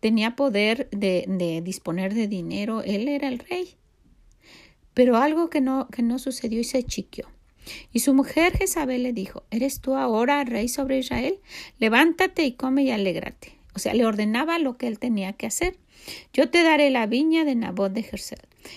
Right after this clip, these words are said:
Entonces ella escribió cartas en nombre de Acab. Miren cómo, cómo usaba, eh, s-, sobrepasaba el liderazgo de él. Ella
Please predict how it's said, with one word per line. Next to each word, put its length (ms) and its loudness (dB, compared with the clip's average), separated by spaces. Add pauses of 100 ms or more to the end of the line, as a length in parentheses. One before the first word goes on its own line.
(120)
Entonces 560 0
ella 160 2
escribió 520 -2
cartas 500 -6
en 120 -2
nombre 320 -4
de 120 -2
Acab. 380 -8 (360)
Miren 260 2
cómo, 420 2 (100)
cómo 680 0 (1000)
usaba, 840 -2 (320)
eh, 240 0
s-, 220 -6 (100)
sobrepasaba 1200 -2
el 160 -2
liderazgo 600 -4
de 220 -6
él. 60 -16 (1000)
Ella 360 4